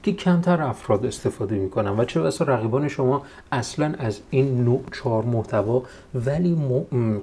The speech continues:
قدرتمند اصلاً استفاده‌ای نمی‌کنن و شما با استفاده کردن از این، اه، چهار نوع محتوا می‌تونید از رقیبانتون پیشی بگیرید.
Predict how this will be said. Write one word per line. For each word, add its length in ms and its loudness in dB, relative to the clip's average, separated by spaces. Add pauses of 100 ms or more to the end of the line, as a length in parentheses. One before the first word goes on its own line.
قدرتمند 560 6
اصلاً 240 -4
استفاده‌ای 520 -2
نمی‌کنن 480 -2
و 60 0
شما 220 0
با 160 6
استفاده 440 -2
کردن 340 0
از 160 -2
این، 160 0 (480)
اه، 260 0
چهار 440 -2
نوع 340 0
محتوا 520 2
می‌تونید 460 -2 (260)
از 160 2
رقیبانتون 640 0
پیشی 300 -4
بگیرید. 360 -6